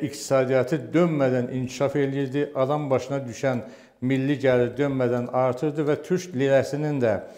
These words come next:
kursu sabit qalmışdı. İki min on üçüncü ilin və adam başına düşən, e, milli gəlir Ərdoğan hakimiyyətə gəlməmişdən qabaqki iki min beş yüz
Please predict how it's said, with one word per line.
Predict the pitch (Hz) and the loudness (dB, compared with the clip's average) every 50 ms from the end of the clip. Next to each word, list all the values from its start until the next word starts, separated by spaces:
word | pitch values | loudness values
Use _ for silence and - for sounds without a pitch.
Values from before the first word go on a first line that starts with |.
| - - - _ _ _ _ _ _ - _ _ _ _ _ | -20 -20 -20 _ _ _ _ _ _ -20 _ _ _ _ _
kursu | - - 156 151 - - 175 | -8 -2 -2 -2 0 0 -2
sabit | 175 - 151 139 139 156 170 - - | 0 2 4 4 4 4 0 -2 0
qalmışdı. | 123 117 110 110 104 98 98 - - - - - _ _ _ _ - - - - - - _ _ _ _ _ _ _ _ _ - | 2 2 2 2 0 -4 -8 -10 -12 -14 -16 -18 _ _ _ _ -20 -20 -20 -20 -20 -20 _ _ _ _ _ _ _ _ _ -10
İki | - 127 - - 247 | -10 -6 -2 -2 0
min | 220 208 185 | 2 2 0
on | 165 - 165 165 160 | 0 2 2 2 2
üçüncü | 156 143 - - 156 156 156 147 180 190 | 2 0 -2 -2 -2 -2 0 0 0 0
ilin | - 156 151 143 143 147 156 175 185 190 180 - - - - - - _ _ _ _ | 2 2 2 2 4 4 4 4 2 0 -2 -6 -10 -14 -18 -20 -20 _ _ _ _
və | - 139 160 147 | 0 2 2 4
adam | 151 160 165 160 156 | 4 2 2 2 4
başına | 165 156 - - 180 190 170 | 2 2 2 2 -2 -2 -2
düşən, | 165 - - 175 175 165 151 131 | -2 -2 0 2 2 2 0 0
e, | 123 120 120 120 120 120 120 120 | 0 0 0 0 -2 -2 -4 -4
milli | 113 127 143 147 139 147 165 156 | -4 -2 -2 0 0 -2 -2 -2
gəlir | 139 139 135 147 180 208 202 147 117 - | 0 2 2 2 2 2 2 0 0 0
Ərdoğan | 131 135 135 131 139 143 143 170 170 151 143 | 0 -2 0 0 -2 -2 -2 -2 -2 -2 -4
hakimiyyətə | 143 135 - - 131 123 - 139 120 | -4 -4 -6 -8 -8 -6 -6 -4 -2
gəlməmişdən | 135 131 127 131 131 127 131 123 - - 139 139 123 | -2 -2 -2 -2 -4 -6 -6 -8 -8 -8 -6 -2 0
qabaqki | 123 123 123 120 117 - - 127 127 - - | 0 2 2 2 0 -2 -4 -4 -4 -4 -4
iki | 120 - - - | -8 -8 -6 -4
min | 151 143 139 131 127 131 | -2 -2 -2 -2 0 0
beş | 135 127 - - | 0 0 -2 -4
yüz | 127 113 | -6 -6